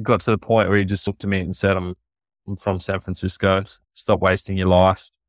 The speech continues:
Come to San Francisco. <laughs> I'll introduce you to some people." So I did.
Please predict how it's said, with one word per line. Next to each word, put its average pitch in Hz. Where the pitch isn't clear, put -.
Come 98
to 98
San 101
Francisco. -
<laughs> 113
I'll 120
introduce 120
you 131
to 120
some 113
people." 92
So 127
I 123
did. 175